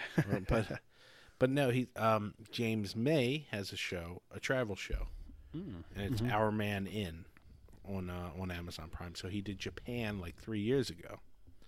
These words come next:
Speaker 1: and he did, like, six episodes on it, an hour each.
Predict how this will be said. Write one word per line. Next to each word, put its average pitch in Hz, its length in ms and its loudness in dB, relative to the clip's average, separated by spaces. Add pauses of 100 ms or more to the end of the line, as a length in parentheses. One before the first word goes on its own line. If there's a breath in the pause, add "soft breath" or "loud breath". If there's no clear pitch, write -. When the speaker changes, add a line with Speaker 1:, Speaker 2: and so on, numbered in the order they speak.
(580 soft breath)
Speaker 1:
and 98 120 -2
he 98 60 2
did, 95 120 -4
like, 98 220 0
six - 260 -2
episodes 80 480 -6
on 87 140 -10
it, 78 80 -12 (100)
an 95 100 -6
hour 87 220 -6
each. - 300 -10